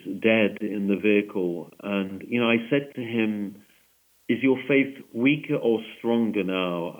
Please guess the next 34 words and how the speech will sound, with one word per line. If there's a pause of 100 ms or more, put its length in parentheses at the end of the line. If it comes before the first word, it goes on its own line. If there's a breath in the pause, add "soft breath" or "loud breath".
(140)
after
all
that
you've
been
through?"
And
he
said,
"Oh,
stronger."
He
said,
"Because (420 loud breath)
God
is
all
I
have
left
in
my
life." (560)
And
I
said,
"Well,
why
do
you,
why
does, (120)
why
does